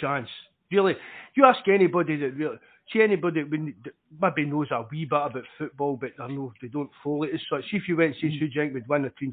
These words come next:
Speaker 1: Celtic and Real Madrid?" They'd be like, "Oh, it'll be Real Madrid." Uh,
Speaker 2: Mm-hmm.
Speaker 1: just because they are Real Madrid, is,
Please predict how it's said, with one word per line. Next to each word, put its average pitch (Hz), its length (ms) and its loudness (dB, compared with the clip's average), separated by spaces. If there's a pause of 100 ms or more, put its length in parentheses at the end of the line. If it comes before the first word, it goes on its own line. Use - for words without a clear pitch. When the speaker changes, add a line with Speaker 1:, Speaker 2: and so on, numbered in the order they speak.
Speaker 1:
Celtic 143 260 -4
and 123 120 -6
Real 139 160 -2
Madrid?" 131 380 0 (380)
They'd 127 100 -8
be 139 60 -2
like, 127 100 0
"Oh, 123 440 0 (200)
it'll 117 80 -14
be 135 160 -2
Real 147 260 6
Madrid." 123 360 -4 (1400)
Uh, 185 60 6
Speaker 2:
Mm-hmm. 180 160 4
Speaker 1:
just 196 180 2
because 196 420 6
they 165 160 2
are 190 180 6
Real 170 300 4
Madrid, 160 440 0
is, 160 80 -8